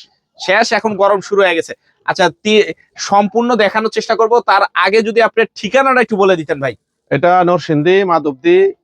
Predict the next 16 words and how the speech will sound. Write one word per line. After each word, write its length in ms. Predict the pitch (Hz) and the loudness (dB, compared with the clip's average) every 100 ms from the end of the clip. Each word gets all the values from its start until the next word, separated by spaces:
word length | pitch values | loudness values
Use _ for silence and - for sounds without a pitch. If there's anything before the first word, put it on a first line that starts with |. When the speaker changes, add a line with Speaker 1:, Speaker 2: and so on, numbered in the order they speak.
| - | -4
Speaker 2:
মাধবদী 300 | 151 143 143 | -2 0 0
বাজার, 300 | 147 151 156 | 0 2 0
গরুর 260 | 151 160 | 0 0
হাট, 200 | 123 147 160 | 0 -2 -2
হাশেম 280 | 151 165 | -12 -10
মার্কেট। 280 | 139 - 107 - _ _ _ | -10 -12 -18 -20 _ _ _
Speaker 1:
হাশেম 300 | 156 160 202 | -4 -2 0
মার্কেট। 300 | 196 160 151 - | 0 0 -2 -2
আর 140 | 160 | -2
দোকানের 380 | 165 185 214 214 | 0 -2 0 0
নামটা 220 | 214 214 | 0 0
একটু 140 | 214 214 | 0 2
বলে 180 | 208 208 | 2 2
দেন। 120 | 214 | 0
Speaker 2:
দোকানের 340 | 151 165 170 | 0 2 2
নাম 240 | 170 175 | 2 0